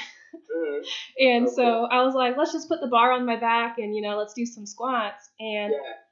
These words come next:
Speaker 1: my left knee was nowhere close to even being able to lift ten pounds.
Speaker 2: Oh, no.
Speaker 1: And it was just, so I can do long, long, uh, cardio, bicycling, um, and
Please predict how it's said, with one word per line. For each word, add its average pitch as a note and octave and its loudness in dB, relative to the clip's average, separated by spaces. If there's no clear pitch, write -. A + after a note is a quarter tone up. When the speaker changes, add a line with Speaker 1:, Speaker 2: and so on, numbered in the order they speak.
Speaker 1:
my A3+ -2
left A#3 0
knee A#3 0
was G3 -6
nowhere G#3 -2
close A3+ -4
to - -10
even G#3 -6
being G3+ -2
able G3 -4
to F#3+ -8
lift F#3+ -8
ten F#3 -12
pounds. F#3+ -10
Speaker 2:
Oh, - -18
no. A3+ -2
Speaker 1:
And G#3+ -2
it A3 -2
was G#3+ -4
just, G#3 -6
so A#3 0
I A#3 0
can B3+ -2
do A3 -2
long, A#3 0
long, A#3+ -2
uh, G3+ -10
cardio, C4+ 0
bicycling, A3 -4
um, F#3+ -12
and G3 -6